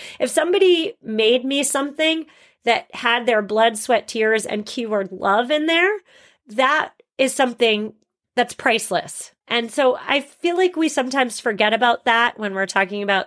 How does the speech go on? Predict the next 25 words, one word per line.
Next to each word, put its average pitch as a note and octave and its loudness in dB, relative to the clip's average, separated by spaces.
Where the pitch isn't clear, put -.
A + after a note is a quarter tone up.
new G#3 -2
is G3 -2
best, B3 0
wrap F#3 0
up F3+ -2
what - -6
you F#3+ -2
bought F3+ 2
at G3 -6
the F3 2
store, A3 2
wi-, F#3+ -2
put - -6
the F#3 -2
receipt F#3 -2
in, A3 0
in G3+ -2
case G3+ -2
they G3+ 2
hate G3 2
it, F#3 0
make F#3 -6
it G3+ 0
look G#3+ 0
pretty, G3+ 2